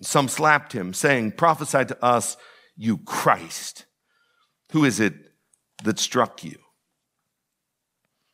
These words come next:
He's accused of blasphemy. He's treated like a blasphemer. He's taken outside the camp to die. So not only is the idea of how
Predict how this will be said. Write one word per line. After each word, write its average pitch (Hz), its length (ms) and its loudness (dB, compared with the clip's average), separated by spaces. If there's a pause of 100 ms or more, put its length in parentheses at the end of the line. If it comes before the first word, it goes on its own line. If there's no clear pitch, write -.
(420)
He's 139 120 0
accused 190 440 2
of 180 80 -2
blasphemy. 120 600 2
He's 156 160 4
treated 127 320 0
like 135 240 2
a 175 80 -2
blasphemer. 120 600 0
He's 131 160 0
taken 135 400 -2
outside 143 520 0
the 147 60 -4
camp 110 340 -2
to 123 100 -4
die. 120 440 4 (1040)
So - 160 0
not 214 220 6
only 233 300 4
is 143 160 2
the 160 120 2
idea 143 560 2
of 131 240 2 (220)
how 196 720 4